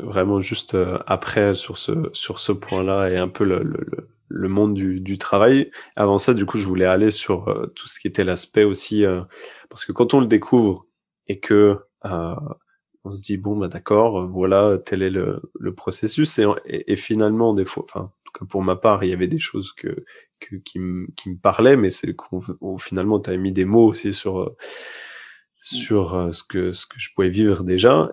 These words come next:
Speaker 1: Et je voulais que tu, tu parles justement de quelle est la place de l'identité narrative par
Speaker 2: Mm.
Speaker 1: rapport à l'intégration justement de ce processus,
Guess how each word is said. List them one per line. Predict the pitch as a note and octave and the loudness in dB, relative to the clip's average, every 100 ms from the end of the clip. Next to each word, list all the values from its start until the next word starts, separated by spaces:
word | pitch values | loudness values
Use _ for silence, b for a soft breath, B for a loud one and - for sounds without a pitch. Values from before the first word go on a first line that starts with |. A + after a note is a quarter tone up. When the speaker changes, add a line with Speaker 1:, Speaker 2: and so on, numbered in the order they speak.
| - | 2
Speaker 1:
Et | G#2+ A2+ A#2 B2+ - - _ - | 6 8 10 8 4 -10 _ -8
je | G#2+ | -4
voulais | G#2+ G#2 G#2 G2+ F#2+ | 0 4 4 2 -2
que | - | -12
tu, | - G2+ F#2 | -10 -10 -10
tu | - - | -10 0
parles | A#2 A#2+ | 2 2
justement | G2 - G#2+ A#2 | 0 -2 2 2
de | - | 2
quelle | G#2+ G#2 | 2 4
est | |
la | G2 F#2 | 4 4
place | A#2+ A2+ - - - - | 4 4 2 -10 -16 -14
de | G#2 G2+ F#2+ F#2 F#2 G2+ | -2 4 4 4 -2 -2
l'identité | G#2 A2 G#2+ G#2 G2+ G#2+ | 2 6 4 2 -2 0
narrative | G2+ F#2 F#2 - B2+ C3+ C#3+ D#3+ _ _ _ _ _ _ _ _ - | 2 -2 -4 -2 0 0 -2 -8 _ _ _ _ _ _ _ _ -2
par | F#2 G2+ | 0 4
Speaker 2:
Mm. | |
Speaker 1:
rapport | B2+ G#2 | 6 6
à | G2 | 6
l'intégration | A2 G#2 G#2+ G#2 G#2 - C3 B2 - | 4 4 2 2 0 2 2 2 0
justement | G#2+ F#2 - G#2+ A2+ | -6 -4 0 2 2
de | |
ce | - | 2
processus, | G2 - G2+ G#2+ - C3 - - | -2 -2 -2 -2 0 0 -2 -6